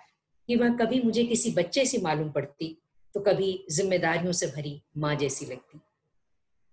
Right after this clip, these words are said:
मैं उसके लिए बहुत कुछ तो नहीं कर पाई, मगर हाँ, जिंदगी को लेकर उसके खूबसूरत भ्रमों को बचाए रखने की कोशिश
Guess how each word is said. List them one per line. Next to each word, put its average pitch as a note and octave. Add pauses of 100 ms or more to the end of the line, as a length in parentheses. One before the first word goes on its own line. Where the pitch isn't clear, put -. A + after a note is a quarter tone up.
(220)
मैं C#4
उसके C#4+
लिए C#4+
बहुत G3
कुछ A#3+
तो C#4+
नहीं A#3+
कर G3+
पाई, D3+ (140)
मगर F3
हाँ, D#3+ (360)
जिंदगी A#3
को C#4
लेकर A3+
उसके G3+
खूबसूरत A#3
भ्रमों A3
को D#3 (260)
बचाए A3+
रखने F3
की D3+
कोशिश -